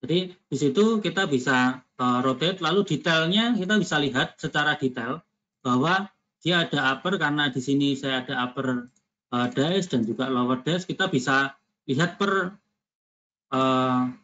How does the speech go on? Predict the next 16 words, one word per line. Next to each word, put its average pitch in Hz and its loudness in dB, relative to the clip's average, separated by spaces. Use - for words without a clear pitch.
standar 151 0
part 135 -2
yang 127 6
ada 120 4
di 117 -2
sini. 113 0
Jadi 180 -2
kita 180 2
bisa 143 0
klik, 214 0
lalu 165 0
kita 185 -2
bisa, 147 -6
nanti 170 0
akan 185 0
otomatis 180 0